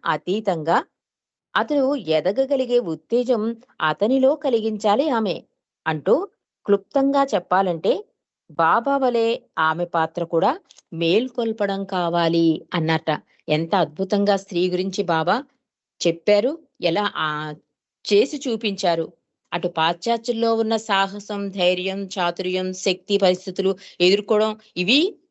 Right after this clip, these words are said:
కావాలి స్త్రీకి. అలాగే భక్తి, ఆధ్యాత్మికత కావాలి. ఈ, ఈ అందువలన ఏం చేశారు, పాశ్చాత్యుల్ని, ఈ స్త్రీ మండలిని కలిపారు. ఈ, ఇవి కలగలిస్తే ఏమవుతుందండి, ఒక పురుషుల్ని మేలుకొలుపుతుంట.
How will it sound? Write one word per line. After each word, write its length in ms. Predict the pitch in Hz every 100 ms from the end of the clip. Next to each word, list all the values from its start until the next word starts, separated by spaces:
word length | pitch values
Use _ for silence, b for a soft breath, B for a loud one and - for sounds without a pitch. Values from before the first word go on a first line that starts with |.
| -
కావాలి 420 | 214 214 185 151
స్త్రీకి. 560 | - 208 208 202 156 - _ _ -
అలాగే 280 | 208 269 302
భక్తి, 540 | 214 180 - 294 320
ఆధ్యాత్మికత 800 | 277 254 254 254 254 233 233 233
కావాలి. 400 | 220 185 160 151 _ b 240
ఈ, 120 | 269
ఈ 360 | - 220 220 196
అందువలన 440 | 185 208 269 285
ఏం 60 | 262
చేశారు, 300 | - 269 269
పాశ్చాత్యుల్ని, 800 | 233 202 202 247 240 247 254
ఈ 120 | 302 269
స్త్రీ 260 | 254 233
మండలిని 360 | 254 254 262 262
కలిపారు. 480 | 220 208 214 160 - _ _ -
ఈ, 80 | 208
ఇవి 160 | 196
కలగలిస్తే 800 | 185 190 170 226 269 285 - 302 285
ఏమవుతుందండి, 1000 | 254 254 262 262 254 240 240 240 240 240 _ 180
ఒక 140 | 180
పురుషుల్ని 760 | - 196 214 240 285 269 285 302
మేలుకొలుపుతుంట. 960 | 196 185 220 277 285 269 - 214 160